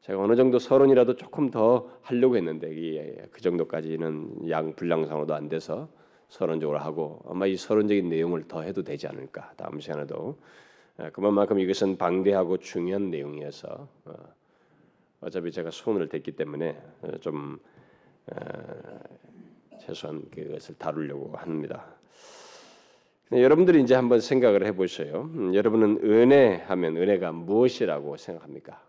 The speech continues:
은혜가 무엇이라고 여러분들은 생각하는가요?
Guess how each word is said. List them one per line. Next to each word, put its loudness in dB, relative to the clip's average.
은혜가 -4
무엇이라고 -4
여러분들은 -10
생각하는가요? -8